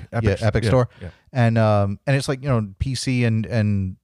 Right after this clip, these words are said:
Speaker 2: PlayStation, whatever. And normally it was just like, well, Windows P C and Xbox can play together, but PlayStation's on a different network. So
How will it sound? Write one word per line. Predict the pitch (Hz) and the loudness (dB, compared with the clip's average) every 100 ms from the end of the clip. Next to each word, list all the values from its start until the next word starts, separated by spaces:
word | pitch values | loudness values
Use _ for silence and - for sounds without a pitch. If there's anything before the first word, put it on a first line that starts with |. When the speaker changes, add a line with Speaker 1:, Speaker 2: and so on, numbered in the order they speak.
| _ _ _ _ - | _ _ _ _ -4
Speaker 2:
PlayStation, | 117 - 120 110 104 101 98 | -2 0 -2 0 0 0 2
whatever. | 117 123 92 | 2 4 2
And | 95 120 | 2 4
normally | 135 156 135 117 | 4 4 2 2
it | 104 | 2
was | 107 - | 0 0
just | 110 104 - | 0 0 0
like, | 104 95 90 | -2 -2 0
well, | 107 98 101 | 0 0 0
Windows | 104 110 113 - | -2 0 0 0
P | 113 | -2
C | 104 113 107 | -2 -4 -2
and | 101 | -4
Xbox | 127 123 - 98 87 - | -6 -8 -4 -4 -4 -6
can | 101 | -4
play | 104 95 | -4 -4
together, | 87 92 87 90 85 | -4 -4 -2 -2 0
but | 92 87 | -2 -2
PlayStation's | 113 104 101 90 98 | -2 -2 -4 -4 -4
on | 95 90 | -4 -4
a | |
different | 92 87 90 | -6 -6 -8
network. | 87 85 73 - - - _ | -6 -8 -10 -18 -20 -20 _
So | - 139 127 | -2 0 0